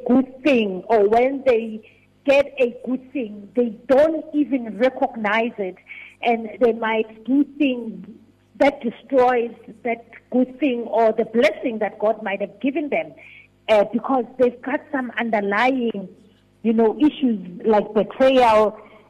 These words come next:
uh, uh, uh, uh, issues, or something like trust issues,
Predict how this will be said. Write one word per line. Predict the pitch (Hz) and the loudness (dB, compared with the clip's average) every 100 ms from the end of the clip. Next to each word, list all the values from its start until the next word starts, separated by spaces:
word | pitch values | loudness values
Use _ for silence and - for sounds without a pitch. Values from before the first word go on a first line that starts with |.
| - | -2
uh, | |
uh, | 226 | 0
uh, | 196 196 202 180 208 190 | 0 -2 -4 -4 -6 -4
uh, | 196 170 - | -6 -6 -8
issues, | - 294 277 262 - | -4 4 4 4 0
or | 262 233 214 208 202 - _ - | 2 4 4 2 -2 -12 _ -2
something | 240 233 254 226 | 0 0 -4 0
like | 202 190 - | -2 -2 -10
trust | - 254 247 - | -2 -2 -2 -12
issues, | 277 - - 269 262 | -8 -6 -2 -2 -2